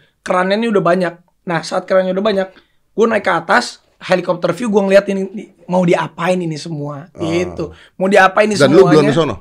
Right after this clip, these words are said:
Speaker 1: Belum. Gua belum, gua belum lagi naik ke atas. Lagi gua bikin dulu nih keran yang banyak nih.
Speaker 2: Ah.
Speaker 1: Gua bikin keran yang banyak sampai di mana gua udah, "Aduh, kayaknya gua udah pengen naik ke atas." Gua liatin semuanya, oke, keran-keran gua diapain. Baru di situ sesegera mungkin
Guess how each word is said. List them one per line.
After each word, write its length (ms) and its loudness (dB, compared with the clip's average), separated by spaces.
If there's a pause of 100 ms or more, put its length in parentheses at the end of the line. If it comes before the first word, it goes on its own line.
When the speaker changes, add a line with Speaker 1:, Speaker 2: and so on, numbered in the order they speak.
(140)
Speaker 1:
Belum. 400 0 (160)
Gua 160 2
belum, 400 2
gua 160 -2
belum 160 2
lagi 160 2
naik 160 -2
ke 80 -4
atas. 240 -2 (240)
Lagi 160 0
gua 160 4
bikin 240 0
dulu 160 4
nih 80 0
keran 240 2
yang 80 0
banyak 240 2
nih. 240 -4
Speaker 2:
Ah. 400 -6
Speaker 1:
Gua 80 0
bikin 560 0
keran 160 4
yang 160 0
banyak 320 2
sampai 320 0
di 80 -2
mana 160 -2
gua 160 2
udah, 220 2 (720)
"Aduh, 160 -6
kayaknya 320 -10
gua 400 0
udah 160 -4
pengen 240 -8
naik 160 -8
ke 80 -4
atas." 400 2 (320)
Gua 80 4
liatin 400 2
semuanya, 240 0
oke, 240 -4
keran-keran 480 -2
gua 160 2
diapain. 400 -2 (160)
Baru 320 -6
di 80 -6
situ 480 -6 (160)
sesegera 480 -6
mungkin 480 -6